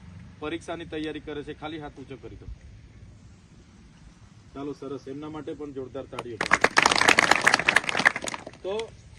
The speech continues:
જે પી એસ આઈ અને કોન્સ્ટેબલની ભરતી હમણાં થોડા મહિનામાં આવવાની છે,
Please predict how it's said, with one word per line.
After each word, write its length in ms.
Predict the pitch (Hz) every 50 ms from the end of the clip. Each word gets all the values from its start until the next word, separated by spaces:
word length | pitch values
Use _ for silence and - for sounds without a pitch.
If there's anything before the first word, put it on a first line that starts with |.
| - - - - - - - - - - - - - - - - - - - - - - - - -
જે 160 | 175 - - 453 - - - - - - - - - - - - - - - - - - - -
પી 160 | 160 160 185
એસ 180 | 214 220 - 226
આઈ 120 | 226 226
અને 200 | 220 202 196 196
કોન્સ્ટેબલની 640 | - - 180 160 - - 202 196 175 196 190 196 196
ભરતી 340 | 165 156 160 156 - 185 185
હમણાં 300 | 180 170 175 175 165 -
થોડા 220 | 156 151 156 170 175
મહિનામાં 460 | 175 165 165 160 160 160 160 151 143
આવવાની 300 | 135 143 156 151 143 123
છે, 160 | - 101